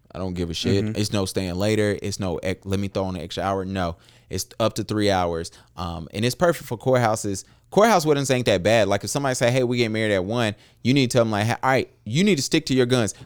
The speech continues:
Speaker 1: Let me tell you something. I shot a chick, and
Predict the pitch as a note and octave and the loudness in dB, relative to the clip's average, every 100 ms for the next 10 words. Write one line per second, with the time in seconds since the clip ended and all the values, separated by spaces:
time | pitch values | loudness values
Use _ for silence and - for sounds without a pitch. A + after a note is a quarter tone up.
0 | - C#3+ G3+ B2+ G#2+ F2 C#2+ - _ _ | -2 0 2 2 2 -2 -4 -12 _ _
1 | - - - C3+ F3 F#3 D#3 C3 - G#2+ | -6 -4 0 0 2 4 2 2 0 0
2 | - _ _ _ _ _ _ _ _ _ | -2 _ _ _ _ _ _ _ _ _
3 | _ _ _ - - A2 G#2+ G2+ G2 | _ _ _ -14 -4 -2 0 -2 -4